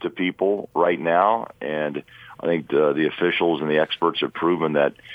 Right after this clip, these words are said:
that six-foot rule is pretty important. And, uh, I just hope that better news is ahead, guys. I really do.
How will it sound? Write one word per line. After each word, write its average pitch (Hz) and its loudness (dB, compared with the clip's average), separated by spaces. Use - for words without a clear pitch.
that - -2
six-foot 90 0
rule 76 2
is - -6
pretty 76 0
important. 73 -2
And, 71 -2
uh, 69 2
I 95 0
just 98 0
hope 92 2
that 82 2
better 95 2
news 90 -2
is 80 -4
ahead, 71 0
guys. 71 2
I 50 -2
really 80 2
do. 71 0